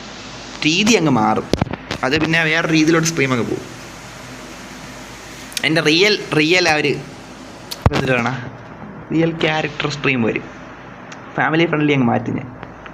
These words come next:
ചായ, ചായേ, ഇതിലെങ്ങനെ കയറും മുത്തേ? വണ്ടി എങ്ങനെ കയറും എന്ന് വെച്ചാൽ വാതിൽ, എടാ,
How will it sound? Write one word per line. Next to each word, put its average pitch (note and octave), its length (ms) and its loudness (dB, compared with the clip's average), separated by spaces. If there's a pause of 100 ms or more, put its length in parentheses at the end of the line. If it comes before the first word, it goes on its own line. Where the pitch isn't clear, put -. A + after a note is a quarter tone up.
(840)
ചായ, E3 280 4 (380)
ചായേ, E3 380 4 (840)
ഇതിലെങ്ങനെ G#3+ 420 4 (100)
കയറും D3+ 360 6 (600)
മുത്തേ? A#2 340 2 (100)
വണ്ടി D#3 360 6
എങ്ങനെ G#3 160 4
കയറും G3 220 6
എന്ന് F#3+ 100 0
വെച്ചാൽ A#3 220 6
വാതിൽ, G3+ 340 4
എടാ, B3 100 6